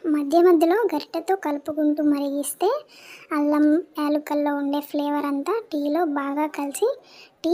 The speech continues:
చాలా రుచిగా ఉంటుంది. ఒకసారి టీ పొంగొచ్చిన తర్వాత మరో వన్ మినిట్ మరిగించి స్టవ్ ఆఫ్ చేస్తే స్ట్రాంగ్ జింజర్ టీ రెడీ అయిపోతుందండి. టేస్ట్ చాలా బాగుంటుంది. టీ అంటే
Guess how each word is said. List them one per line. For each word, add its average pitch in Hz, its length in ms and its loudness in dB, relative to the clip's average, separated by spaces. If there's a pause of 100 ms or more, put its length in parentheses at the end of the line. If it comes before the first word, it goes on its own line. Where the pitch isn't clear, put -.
(180)
చాలా 294 280 0 (100)
రుచిగా 294 400 -2
ఉంటుంది. 285 400 0 (420)
ఒకసారి 403 360 -2 (100)
టీ 339 100 0 (140)
పొంగొచ్చిన 302 580 0
తర్వాత 285 360 -8 (440)
మరో 302 180 2 (140)
వన్ 294 140 2 (100)
మినిట్ 285 340 -2 (560)
మరిగించి 302 540 4 (160)
స్టవ్ 285 320 -4
ఆఫ్ 302 200 -4
చేస్తే 285 380 -4 (340)
స్ట్రాంగ్ 311 520 2
జింజర్ 294 440 2
టీ 349 80 2 (120)
రెడీ 277 260 0
అయిపోతుందండి. 277 800 -2 (640)
టేస్ట్ 320 360 2
చాలా 294 260 0 (100)
బాగుంటుంది. 285 600 -2 (800)
టీ 349 100 2 (180)
అంటే 320 240 2